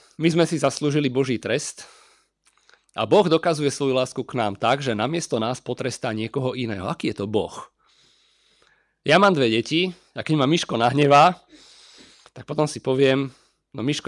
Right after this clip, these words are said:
ale ja ťa ľúbim, takže potrestám Dorotku.“ Aký som otec? Poviete, „To je dôkaz otcovskej lásky“? No nie, rozčulujte sa, poviete, „To, to je dôkaz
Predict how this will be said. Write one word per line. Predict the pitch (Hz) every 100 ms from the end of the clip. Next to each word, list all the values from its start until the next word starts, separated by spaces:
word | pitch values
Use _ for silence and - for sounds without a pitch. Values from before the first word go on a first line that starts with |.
| 139
ale | 123
ja | -
ťa | 110
ľúbim, | 120 117 117 127 -
takže | - 95 101
potrestám | - 104 - 95
Dorotku.“ | 95 85 - - - _ _ _ _ _ _ _ _ - - 302 349 359 233 - 349 - _ - - _ _ _ -
Aký | 156 -
som | - 90
otec? | - 87 - - _ _ _ _
Poviete, | 147 147 151 -
„To |
je | 170
dôkaz | 135 127 139 135 - -
otcovskej | 117 139 - 147
lásky“? | 110 95 - 170 170 - _ _ _
No | 165 202 - - - - 185
nie, | 180 214 240
rozčulujte | 156 180 - 175 185
sa, | -
poviete, | 151 165 156 277
„To, | 147 170
to | 165 165
je |
dôkaz | 175 170 151 -